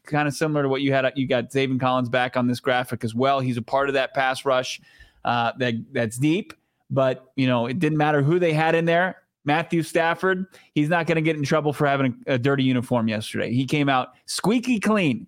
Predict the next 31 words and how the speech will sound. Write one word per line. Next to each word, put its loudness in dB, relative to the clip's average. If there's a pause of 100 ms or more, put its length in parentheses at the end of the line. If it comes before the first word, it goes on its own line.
(320)
His 2
Rams 0
white 0
uniform, 0
it 0
was 0
still 0
white 2
at -2
the 0
end 2
of 0
the -2
game 0
yesterday, 0
did 0
not 0
meet -2
the 0
turf -2 (260)
really 2
at 2
all. 0 (340)
Uh, 2
and 2
the 0
pass -2
rush 0
was 0
non-existent. 0 (540)
And 0